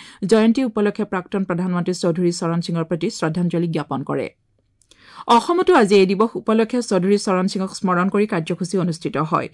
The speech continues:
দেশৰ পঞ্চমগৰাকী প্ৰধানমন্ত্ৰী সিঙৰ জয়ন্তী উপলক্ষে আজি হোজাই জিলাৰ লংকাত ভাৰতীয় ষ্টেট বেংকৰ উদ্যোগত অন্নদাতা উৎসৱ পালন কৰা হয়। এই অনুষ্ঠানত লামডিং সমজিলা আয়ুক্ত, এছ বি আইৰ উপ মহাপ্ৰবন্ধক সংগীতা ভাস্কৰ এমৰ লগতে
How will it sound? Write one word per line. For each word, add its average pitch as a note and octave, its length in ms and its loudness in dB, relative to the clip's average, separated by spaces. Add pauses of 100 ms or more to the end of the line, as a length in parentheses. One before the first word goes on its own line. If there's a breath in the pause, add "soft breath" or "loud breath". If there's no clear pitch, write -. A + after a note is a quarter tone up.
(360 loud breath)
দেশৰ A3 300 4
পঞ্চমগৰাকী A#3+ 680 2
প্ৰধানমন্ত্ৰী G3 480 0 (100)
সিঙৰ F3+ 320 0
জয়ন্তী F#3 340 0
উপলক্ষে A#3 420 -2
আজি F3+ 220 -2
হোজাই F#3 340 0
জিলাৰ A#3 300 0
লংকাত F3 320 -2 (440 loud breath)
ভাৰতীয় A#3 360 2 (140)
ষ্টেট G3+ 220 0 (140)
বেংকৰ G#3 360 0
উদ্যোগত F#3 320 0 (120)
অন্নদাতা G3 480 0
উৎসৱ G#3 300 -8
পালন D#3+ 280 -2
কৰা D#3+ 220 0
হয়। C3+ 200 -2 (440 soft breath)
এই G3+ 120 8
অনুষ্ঠানত G#3 440 2 (120)
লামডিং G3+ 280 4 (100)
সমজিলা F3+ 460 0
আয়ুক্ত, E3+ 220 -2 (460 loud breath)
এছ G3 140 2
বি A3+ 140 4
আইৰ B3 140 2
উপ - 80 -6 (160)
মহাপ্ৰবন্ধক F3+ 680 0
সংগীতা F3 400 0
ভাস্কৰ F3 340 -2 (120)
এমৰ E3+ 260 2
লগতে F3+ 280 0